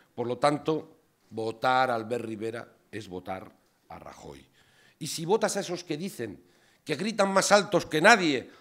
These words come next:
aunque ese grito se pierda en el viento, a los que querían asaltar los cielos, pero ahora ya no quieren ni asaltar la Moncloa, se conforman con quitar votos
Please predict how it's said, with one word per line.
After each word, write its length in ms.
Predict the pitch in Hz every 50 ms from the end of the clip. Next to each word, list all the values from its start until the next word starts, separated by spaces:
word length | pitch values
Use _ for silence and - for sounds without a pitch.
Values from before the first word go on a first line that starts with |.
| _ _
aunque 240 | - 131 135 - 180
ese 140 | 175 - 165
grito 300 | 139 156 180 170 147 131
se 160 | - 120 107
pierda 380 | 117 156 175 170 151 127 127 120
en 60 | 123
el 120 | 120 117
viento, 500 | 117 135 151 160 165 170 - 180 175 - - - - - -
a 80 | - 147
los 140 | 160 156
que 160 | - 165 156 -
querían 340 | 151 175 208 233 226 220
asaltar 460 | 202 - - 175 160 147 - 196 202 202
los 200 | 196 180 - -
cielos, 580 | - 233 254 233 196 151 120 - - - - _ _ _ _ _ _ _ _ _ _ _ _ _ _
pero 140 | 131 131 147
ahora 160 | 156 160 160
ya 340 | 156 170 170 165 139 123 95
no 220 | 107 147 151 -
quieren 260 | - 160 165 170 170 165
ni 60 | 151
asaltar 440 | 127 - 127 120 117 - 151 156 156
la 100 | 151 143
Moncloa, 760 | 131 123 117 - - 147 180 185 175 143 101 85 76 - - _ _ _ _ _ _
se 200 | _ - 147 127
conforman 680 | - 131 131 127 - 156 175 175 147 120 104 95 80 67 - _ _ _ _
con 160 | 135 139 123
quitar 300 | 110 127 - 170 165 156
votos 500 | 151 196 214 208 - 117 101 - -